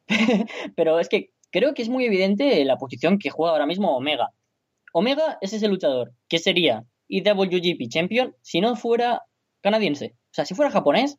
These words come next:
sería campeón que te cagas. Porque es un luchador perfecto para New Japan, aunque muchas veces lo sobrevaloramos sin querer, pero es que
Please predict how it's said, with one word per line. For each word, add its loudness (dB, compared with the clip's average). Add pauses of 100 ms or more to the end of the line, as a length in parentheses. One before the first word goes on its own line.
(200)
sería 0 (180)
campeón -2
que 0
te -2
cagas. -2 (460)
Porque 0
es -2
un 0
luchador 0 (440)
perfecto 0
para 0
New 0
Japan, 0
aunque -2 (260)
muchas 0
veces 0
lo 0
sobrevaloramos 2
sin -4
querer, 0
pero 2
es -2
que 2